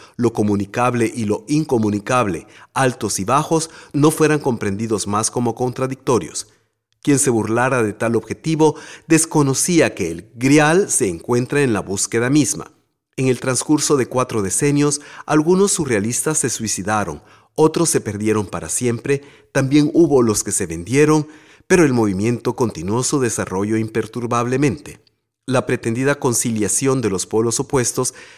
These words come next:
define una vida en los campos magnéticos entre ellos, no a pesar de, sino que por la incompatibilidad mutua.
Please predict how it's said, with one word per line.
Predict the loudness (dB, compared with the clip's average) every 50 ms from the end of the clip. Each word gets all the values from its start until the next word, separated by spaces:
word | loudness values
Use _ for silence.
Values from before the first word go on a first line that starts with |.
| _ _
define | -2 -2 0 0 0 4 4 6
una | 6 6 4 4
vida | 2 2 2 4 4 4
en | 4
los | 2 2 -2 -4 -4
campos | -2 -2 -2 -2 -2 -2 -4 -2 0
magnéticos | -2 0 0 0 0 -2 -2 -6 -6 -4 -4 -2 -2
entre | -2 -4 -2 0 2 4 4
ellos, | 2 2 0 -4 -6 -8 -8 -10 -20 _ _ _ _
no | -4 0 4 4 6 4
a | 4 2 0
pesar | -4 -4 -2 -2 -2 -4 -6 -4
de, | 0 2 2 2 2 0 -8 -18 -20 -20 -14
sino | _ -6 -2 -2 0 2 4 4 4 4 2 0
que | -4 -4
por | -4 -6 -20 _ _ 4 4 4 4 2
la | 0 0 0 0
incompatibilidad | 0 0 -4 -4 -4 -6 -4 -4 -6 -6 -6 -8 -12 -12 -10 -12 -8 -6 -4 -4 -2
mutua. | 0 0 0 0 0 -6 -10 -12 -16